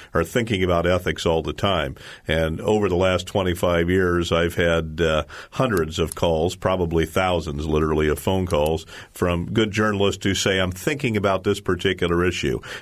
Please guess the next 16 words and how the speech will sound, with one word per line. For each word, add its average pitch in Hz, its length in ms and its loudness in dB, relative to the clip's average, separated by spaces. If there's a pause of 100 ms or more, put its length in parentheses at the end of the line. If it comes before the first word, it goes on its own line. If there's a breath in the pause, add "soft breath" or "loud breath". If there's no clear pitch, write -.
Might 95 240 2
have 95 160 2
to 92 60 -6
do 92 100 4
with 90 140 4
a 87 40 0
conflict 90 580 -2
of 85 80 0
interest, 87 380 -2
might 87 200 2
have 87 160 0
to - 80 -16
do 90 120 2
with 87 140 2
investigative 85 640 0
story, 90 520 0